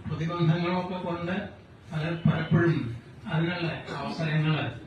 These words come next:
നീണ്ടു നീണ്ടു പോയി. എന്നാലും എപ്പോഴാണോ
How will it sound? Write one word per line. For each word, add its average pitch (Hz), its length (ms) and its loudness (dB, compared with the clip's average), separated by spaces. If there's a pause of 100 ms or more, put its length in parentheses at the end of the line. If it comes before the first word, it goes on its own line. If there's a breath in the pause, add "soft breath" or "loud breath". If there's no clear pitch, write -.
(500)
നീണ്ടു 165 280 8
നീണ്ടു 165 400 0
പോയി. 156 400 0 (600)
എന്നാലും 151 840 2 (1300)
എപ്പോഴാണോ 202 1000 4